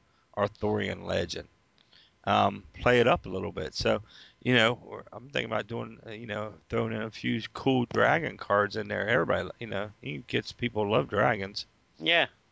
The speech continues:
Speaker 1: So, yeah, I mean, stuff like that, stuff that will then draw them over into your property. Use that. Um, there again, the dinosaurs.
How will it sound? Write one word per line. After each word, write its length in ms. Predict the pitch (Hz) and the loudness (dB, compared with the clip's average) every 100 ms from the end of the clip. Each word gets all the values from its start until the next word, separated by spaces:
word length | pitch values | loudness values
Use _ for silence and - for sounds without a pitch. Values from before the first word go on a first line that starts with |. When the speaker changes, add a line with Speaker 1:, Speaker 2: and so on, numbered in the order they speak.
| _ _ | _ _
Speaker 1:
So, 320 | 101 95 98 - - _ _ - - | -2 -2 -2 -10 -20 _ _ -14 2
yeah, 200 | 196 156 | 4 6
I 40 | |
mean, 240 | 170 165 - - | 4 0 -4 -8
stuff 280 | - 175 160 | 0 2 4
like 140 | 151 | 2
that, 200 | 160 - | 2 2
stuff 240 | - 156 - | 0 -2 0
that 160 | 67 127 | -2 0
will 120 | 131 | -4
then 360 | 113 143 139 | -2 -2 -2
draw 420 | 113 117 120 135 143 | -4 0 2 4 4
them 240 | 131 123 | 2 0
over 280 | 123 135 123 | 0 2 0
into 240 | 113 - | -2 -4
your 160 | 113 107 | -4 -4
property. 680 | 110 101 131 - 98 98 101 - _ | -2 0 0 0 -6 -6 -10 -16 _
Use 340 | 101 113 135 110 | -14 -8 -6 -2
that. 360 | 123 147 107 - _ _ _ _ _ | 2 2 0 -4 _ _ _ _ _
Um, 280 | 98 101 98 101 | 2 4 2 2
there 160 | 117 | 4
again, 240 | 127 147 139 | 6 4 0
the 80 | 92 | 0
dinosaurs. 760 | 107 143 165 - 101 98 - | 2 2 0 -4 -4 -6 -10